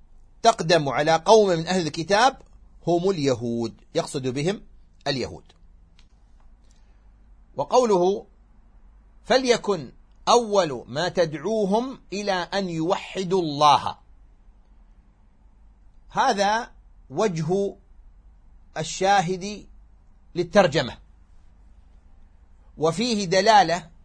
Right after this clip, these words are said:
على أن لفظ التوحيد ليس بمبتدع، وأن النبي صلى الله عليه وسلم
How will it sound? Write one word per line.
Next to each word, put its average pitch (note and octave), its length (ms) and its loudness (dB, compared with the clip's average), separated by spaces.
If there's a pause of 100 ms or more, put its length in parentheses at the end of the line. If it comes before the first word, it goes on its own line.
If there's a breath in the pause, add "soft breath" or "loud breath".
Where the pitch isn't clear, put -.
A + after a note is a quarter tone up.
(260)
على E3 180 -2
أن G#3 340 -4
لفظ F#3 340 -6
التوحيد F3 1000 -4 (540)
ليس G3 440 -2
بمبتدع، F3 1080 0 (1900)
وأن F3+ 640 -2
النبي E3 560 -4
صلى D#3+ 280 -6
الله D3+ 580 -4
عليه D3 480 -8
وسلم E3+ 840 -6